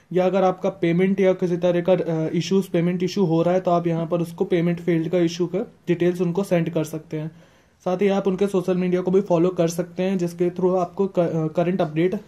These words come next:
ऐप के related मिलता रहेगा या बैच के रिलेटेड मिलता रहेगा। यदि आप किसी तरह का face कर रहे हैं problem, तो आप इसके through यहाँ पर direct contact भी कर सकते हैं।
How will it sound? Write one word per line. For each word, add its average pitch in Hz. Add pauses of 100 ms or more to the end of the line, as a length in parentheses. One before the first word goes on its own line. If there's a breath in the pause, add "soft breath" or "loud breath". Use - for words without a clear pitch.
ऐप 175
के 190
related 170
मिलता 160
रहेगा 147
या 185
बैच 165
के 170
रिलेटेड 170
मिलता 151
रहेगा। 143 (1800 soft breath)
यदि 196
आप 196
किसी 196
तरह 185
का 190
face 185
कर 180
रहे 185
हैं 185
problem, 185
तो 190
आप 175
इसके 170
through 180
यहाँ 165
पर 165
direct 156
contact 170
भी 175
कर 175
सकते 170
हैं। 190